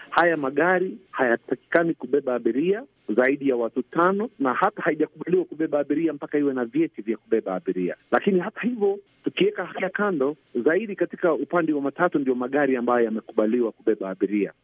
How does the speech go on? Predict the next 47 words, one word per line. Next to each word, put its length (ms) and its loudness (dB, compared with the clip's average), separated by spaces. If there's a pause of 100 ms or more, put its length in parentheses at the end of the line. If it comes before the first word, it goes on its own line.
(120)
Na 220 4
haya 300 2
magari, 420 2
kuna 160 -4
magari 360 0
ya 60 -2
watu 180 -6
kumi 220 -2
na 100 0
wanne, 500 0
kuna 160 -2
magari 300 2
ya 100 -2
watu 320 -6
kumi 180 -2
na 100 0
mmoja, 540 0 (240)
ina 160 2
maga-, 380 0
wa-, 120 0
magari 420 0
ya 60 0
watu 140 -6
ishirini 240 -4
na 80 0
tano, 520 0
thelathini 520 0
na 120 0
tatu, 640 0 (280)
hamsini 480 2
na 100 2
moja 260 2
kuendelea 420 0
mbele. 360 -2 (180)
Na 100 2
haya 220 4
magari 440 0
ukiangalia 540 -2 (120)
sana 240 0
yamewekwa 800 2
ile 200 0
sh-, 240 -4
sh-, 180 -10
kuna 220 -2
sheria 260 0
imewekwa 380 -2
ya 100 0